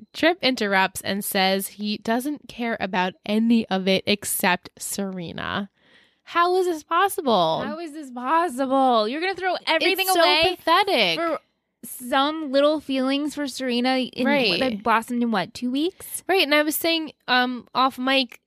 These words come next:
Speaker 2: during the Netflix party, like, I don't understand.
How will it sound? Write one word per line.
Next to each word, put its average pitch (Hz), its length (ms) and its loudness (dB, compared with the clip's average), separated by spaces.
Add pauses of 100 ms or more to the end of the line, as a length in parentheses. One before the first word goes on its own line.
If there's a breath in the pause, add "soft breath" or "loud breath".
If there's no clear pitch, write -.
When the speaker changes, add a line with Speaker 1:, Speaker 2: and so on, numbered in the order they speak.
Speaker 2:
during 220 280 0
the 214 100 0
Netflix 240 500 -4
party, 196 360 0
like, 196 260 -2
I 226 80 -4
don't 262 500 0 (800 soft breath)
understand. 214 1080 0